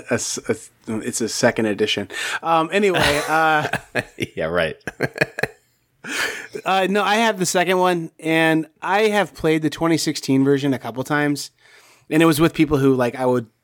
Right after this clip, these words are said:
Speaker 1: play that or Viticulture with them, and I didn't quite remember all the rules to Viticulture off the top of my head, so we played that one instead. I, if I had my choice, I would play twenty ten every time. So I think that you're right on that one.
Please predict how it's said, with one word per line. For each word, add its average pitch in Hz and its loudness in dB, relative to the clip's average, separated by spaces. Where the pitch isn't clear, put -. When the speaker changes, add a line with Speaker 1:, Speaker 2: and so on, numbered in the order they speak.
Speaker 1:
play 147 2
that 131 4
or 123 0
Viticulture 123 -4
with 160 -4
them, 165 -4
and 135 0
I 139 4
didn't 147 4
quite 143 2
remember 127 0
all 120 -2
the 120 -2
rules 117 -4
to 113 -10
Viticulture 113 -8
off 117 -8
the 147 -12
top 113 -8
of 98 -14
my 113 -12
head, 113 -8
so 131 2
we 123 0
played 135 2
that 123 -2
one 127 -4
instead. 135 -2
I, 151 2
if 165 2
I 180 8
had 160 2
my 143 4
choice, 131 0
I 120 -2
would 120 2
play 117 -2
twenty 113 -8
ten 98 -10
every 101 -6
time. - -16
So 147 4
I 160 4
think 160 2
that 139 4
you're 127 0
right 135 0
on 131 2
that 131 2
one. 135 2